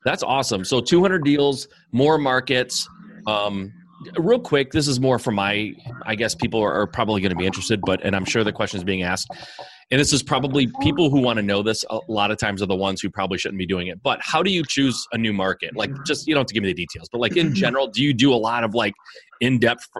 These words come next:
Speaker 1: uh, uh, forensics and analysis, or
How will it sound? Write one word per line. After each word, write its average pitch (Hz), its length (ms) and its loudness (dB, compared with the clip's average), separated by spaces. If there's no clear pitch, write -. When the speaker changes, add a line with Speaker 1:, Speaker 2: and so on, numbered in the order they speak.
Speaker 1:
uh, 104 140 0
uh, 87 280 -4
forensics 120 600 2
and 101 140 -4
analysis, 113 680 0
or 104 520 -2